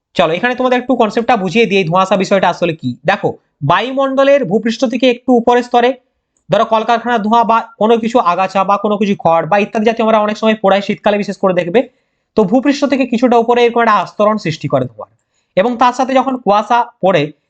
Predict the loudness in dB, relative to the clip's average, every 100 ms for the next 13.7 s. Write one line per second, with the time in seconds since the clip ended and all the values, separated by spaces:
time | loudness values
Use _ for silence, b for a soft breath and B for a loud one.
0 | -6 -4 0 0 0 -2 0 0 -2 -2
1 | 0 2 0 -2 _ _ 0 0 -2 -2
2 | 2 2 0 -4 -2 0 0 -2 _ _
3 | -6 -2 0 2 0 0 -2 -4 _ -6
4 | 0 2 0 -4 -16 -18 _ _ _ -6
5 | 0 2 0 -2 -4 0 -2 -4 -6 -2
6 | -2 -4 _ _ _ _ _ _ _ _
7 | -4 -2 -2 -2 -4 -6 -18 _ _ _
8 | -4 -2 -4 -4 -4 -2 -2 -2 -2 0
9 | 2 0 2 0 -2 -6 -8 -10 _ _
10 | _ -6 -4 -4 0 -2 -2 -6 -2 -2
11 | 0 0 2 0 -2 -8 _ _ _ _
12 | -4 0 2 2 0 0 0 -2 0 0
13 | 0 -6 -6 -6 -6 -10